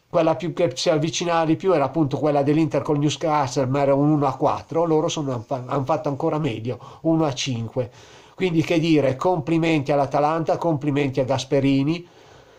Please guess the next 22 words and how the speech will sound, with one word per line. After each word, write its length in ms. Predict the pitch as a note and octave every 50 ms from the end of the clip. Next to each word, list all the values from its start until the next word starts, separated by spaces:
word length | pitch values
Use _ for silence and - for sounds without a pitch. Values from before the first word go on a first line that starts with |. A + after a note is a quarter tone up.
| - - - _ _ _ _ -
E 600 | - F#3+ F3+ D#3 D3 D3 C#3+ C#3 C3+ C3+ C3+ C3+ C3+
niente, 600 | C#3+ D3+ D3+ F3 G3 - - B2+ G2+ - - _ _
domani 960 | - C#3+ C3+ F3+ F3+ E3+ F#3+ G3 F#3+ G3+ G#3+ B3 B3+ A#3+ G#3+ F#3 E3 D#3 D3+ C#3+
vi 180 | C3 D#3 D3+
devo 440 | C3 E3+ E3+ D#3 D#3+ D#3+ D#3 D3+ D3
anticipare 880 | - - D#3 F#3 F#3 E3 - E3+ - - D3+ - - E3 D3+ D3+ C#3+ C#3+
un 100 | C#3 C#3+
attimino 600 | C#3+ C#3 - - F3 E3 E3 E3 D#3+ D3+ D#3 D#3
il 100 | D#3+ E3
video 400 | E3 F3+ E3 D#3 D#3 F3 G3+ G3
perché 240 | - F#3+ D3 B2 D3
abbiamo 600 | C#3 B2+ C3+ C#3+ C3+ C3+ C3+ C3+ C3+ C3 C3 C3
la 120 | B2+ C3+ C3
Serie 320 | - - D3 C#3 C#3+ C#3+
A 220 | C#3+ C#3 C3+ B2+ B2
alle 200 | B2 B2+ D3 D3
quindici, 680 | - E3+ D3+ C3+ B2+ B2+ D3 C#3+ - - F3+ F3+ E3 D#3+
subito 420 | B2+ - D#3 C3 B2+ C3 C3 C#3
con 140 | A#2+ B2 C3
la 100 | C3 B2+
prima 260 | C3 - C#3 C3+ D3
partita, 720 | D3 G3+ G3 - - - D3 - A#3+ - - - - -